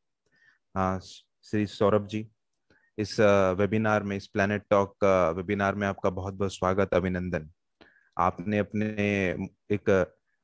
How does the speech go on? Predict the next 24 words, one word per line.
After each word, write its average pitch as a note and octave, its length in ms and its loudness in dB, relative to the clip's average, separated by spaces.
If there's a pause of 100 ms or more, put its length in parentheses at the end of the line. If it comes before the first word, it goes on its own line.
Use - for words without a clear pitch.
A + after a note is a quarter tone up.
(140)
hectic - 320 -2
schedule A2 420 0
में A2 120 0
से F2+ 200 -4 (360)
इस A2 320 0
session A2+ 360 -2
के A2+ 120 2
लिए, A2 280 2 (280)
अपने A#2 520 -4 (320)
students A#2+ 540 -2
के A#2 140 2
लिए, G#2 180 2
विद्या G#2 360 2
भारती A2 420 0
के A2 120 -2
लिए G#2 140 -2
समय G#2+ 300 -2
निकाला, G2+ 500 -2
इसके G2+ 260 -6
लिए G#2 100 0
आपका G2 260 0
बहुत-बहुत G2 420 -2
आभार, F#2 320 0
अभिनंदन। E2 460 -8